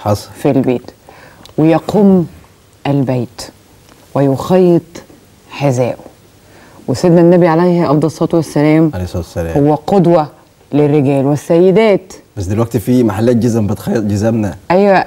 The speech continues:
Speaker 2: بس
Speaker 1: ما هي
Speaker 2: احنا،
Speaker 1: مش
Speaker 2: ما احنا قدوه، يعني احنا، ما هي، ما هو في كل حاجه دلوقتي بتحصل، ما هو في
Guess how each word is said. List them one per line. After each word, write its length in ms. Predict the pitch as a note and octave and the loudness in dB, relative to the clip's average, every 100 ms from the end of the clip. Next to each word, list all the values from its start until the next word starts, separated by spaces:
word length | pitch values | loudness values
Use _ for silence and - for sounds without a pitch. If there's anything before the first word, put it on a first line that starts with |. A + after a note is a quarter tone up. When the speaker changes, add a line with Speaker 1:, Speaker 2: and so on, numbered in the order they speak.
| - | -2
Speaker 2:
بس 160 | E3 | -4
Speaker 1:
ما 80 | - | 0
هي 80 | D3+ | 0
Speaker 2:
احنا، 260 | - G3+ F3+ | 2 0 0
Speaker 1:
مش 180 | - | -4
Speaker 2:
ما 180 | D3+ E3+ D3+ | -2 -2 -2
احنا 280 | D#3+ D#3 G3 - | -8 -2 -2 0
قدوه، 340 | B3+ A3 F#3+ E3+ - | 0 0 -2 -6 -2
يعني 340 | E3 D3+ D3+ | 0 0 0
احنا، 300 | G3 F#3+ F#3 E3+ - - _ | -2 -2 -4 -4 -16 -20 _
ما 60 | D3 | 0
هي، 180 | D3+ D#3 | 0 0
ما 120 | - D3 | 0 0
هو 120 | D3+ | 2
في 140 | G#3 | 2
كل 220 | - A#3+ | 4 2
حاجه 220 | A#3 - G#3+ | 2 2 2
دلوقتي 320 | G3 G#3 - | 2 2 0
بتحصل، 280 | G3 E3 E3+ | -6 -2 0
ما 160 | E3 | 0
هو 40 | E3 | 0
في 260 | A3+ A#3+ | 2 2